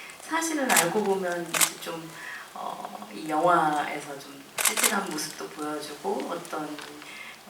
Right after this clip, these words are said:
영란을 속이는 모습도 보여주지만 그 안에 있는 그 순수한 마음이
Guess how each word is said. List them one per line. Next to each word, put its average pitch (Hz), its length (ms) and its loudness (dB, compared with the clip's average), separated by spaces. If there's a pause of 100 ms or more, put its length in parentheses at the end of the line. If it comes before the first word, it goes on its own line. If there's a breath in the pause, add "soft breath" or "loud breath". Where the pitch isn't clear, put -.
(180)
영란을 185 260 6
속이는 269 380 2
모습도 165 360 -4
보여주지만 175 920 4
그 214 160 10
안에 185 460 10
있는 165 480 0
그 - 400 -10 (400 loud breath)
순수한 339 520 10
마음이 160 880 6